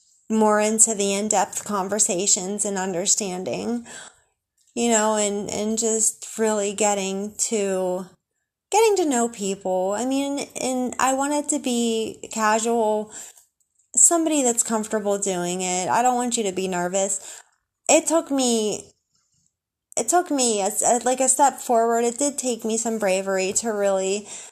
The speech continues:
start the podcast, because I'm like, "Man, like, you know, I don't know where to start with it." So that's why I really just, I started talking, and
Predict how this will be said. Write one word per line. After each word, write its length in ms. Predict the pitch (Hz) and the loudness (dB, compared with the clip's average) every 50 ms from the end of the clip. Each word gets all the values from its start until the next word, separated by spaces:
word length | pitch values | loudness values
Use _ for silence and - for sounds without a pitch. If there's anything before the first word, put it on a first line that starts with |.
| _ | _
start 360 | - - - - 311 302 294 | 2 2 4 6 4 4 4
the 80 | 302 311 | 2 0
podcast, 800 | 269 254 240 190 190 190 - 196 214 196 185 185 202 - - - | 2 4 4 4 4 2 0 -2 0 2 2 2 2 2 0 -2
because 220 | 220 220 220 214 | -2 0 0 2
I'm 200 | 233 214 214 214 | 2 0 0 -2
like, 240 | 190 196 214 214 - | -2 -4 -4 -4 -4
"Man, 440 | 220 220 220 214 214 214 214 208 202 | -2 -2 0 0 0 -2 -2 -2 -4
like, 260 | 202 196 190 185 180 - - _ _ _ _ _ _ _ _ | -4 -4 -4 -6 -8 -12 -18 _ _ _ _ _ _ _ _
you 100 | - 214 | -2 0
know, 120 | 220 202 190 | 2 4 4
I 100 | 185 185 | 4 2
don't 160 | 190 - - | 0 0 -2
know 160 | 202 202 185 | -4 -2 -2
where 120 | 175 160 | -2 -4
to 60 | - 202 | -2 -2
start 440 | - - - - 302 311 302 262 | -2 0 2 4 6 6 6 6
with 160 | 240 277 285 285 | 4 2 2 0
it." 300 | 285 247 254 254 254 254 | 0 2 2 2 2 2
So 160 | - - 240 | 0 2 2
that's 260 | 240 240 262 247 - | 2 2 2 2 2
why 180 | 269 240 233 233 | 2 2 2 4
I 40 | 226 | 2
really 340 | 220 226 214 208 208 208 220 | 2 2 2 2 0 -2 -2
just, 220 | 220 226 226 - | -2 -4 -2 -2
I 140 | 233 233 247 | -2 0 0
started 360 | - - 208 185 190 185 180 | 0 0 0 -2 -4 -6 -6
talking, 600 | - - - 339 359 349 349 349 339 294 330 320 | -6 -4 -2 -2 -2 -2 -2 -4 -4 -2 -4 -4
and 420 | 302 269 247 233 233 233 240 233 | -4 -2 -2 -2 0 -2 -2 -4